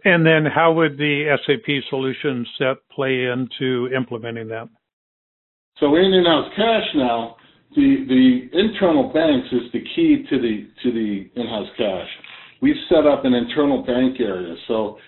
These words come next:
Speaker 2: now, you know, our company's treasury department is, is,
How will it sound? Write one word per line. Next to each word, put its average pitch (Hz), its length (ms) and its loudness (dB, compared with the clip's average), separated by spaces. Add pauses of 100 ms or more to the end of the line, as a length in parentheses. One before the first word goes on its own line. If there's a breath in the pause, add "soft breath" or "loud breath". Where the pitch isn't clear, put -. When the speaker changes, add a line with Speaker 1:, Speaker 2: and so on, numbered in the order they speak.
(140)
Speaker 2:
now, 143 540 0 (240 loud breath)
you 120 100 -2
know, 110 400 -4
our 120 280 2
company's 139 420 2 (140)
treasury 160 360 2
department 120 720 -2
is, 120 140 -2 (140)
is, 120 180 -6